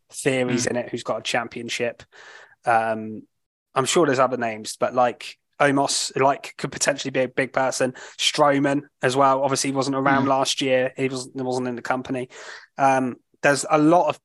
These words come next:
Speaker 1: potential. I think someone like Bronson Reed could be in it. Like,
Speaker 2: Rey Mysterio's in it, I think.
Speaker 1: Rey Mysterio
Speaker 2: Yeah.
Speaker 1: is in it, yeah. Um, Kofi obviously is in it. So you've got, like, lots of people who you feel,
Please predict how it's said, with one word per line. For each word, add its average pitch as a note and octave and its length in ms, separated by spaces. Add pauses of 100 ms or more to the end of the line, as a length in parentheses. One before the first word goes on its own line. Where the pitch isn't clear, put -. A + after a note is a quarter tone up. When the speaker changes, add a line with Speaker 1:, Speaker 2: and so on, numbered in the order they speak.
Speaker 1:
potential. C#3 500
I D#3+ 120
think E3 200
someone C#3+ 200
like B2 120
Bronson B2 380
Reed B2+ 340
could C#3 160
be C#3 140
in C3+ 100
it. C3 140
Like, B2 380
Speaker 2:
Rey F3+ 180
Mysterio's F#3 560
in F#3+ 100
it, G3 60
I F#3 80
think. A3 300
Speaker 1:
Rey D3+ 160
Mysterio C#3 520
Speaker 2:
Yeah. C3+ 60
Speaker 1:
is C3 100
in C3+ 100
it, C3+ 200
yeah. C3+ 280 (420)
Um, B2 240
Kofi C3+ 720
obviously B2+ 420
is B2+ 80
in B2+ 100
it. - 180
So C#3+ 120
you've D3 280
got, G3+ 220
like, D#3 220 (240)
lots E3+ 300
of D3 80
people C3+ 340
who B2 80
you B2 220
feel, B2 360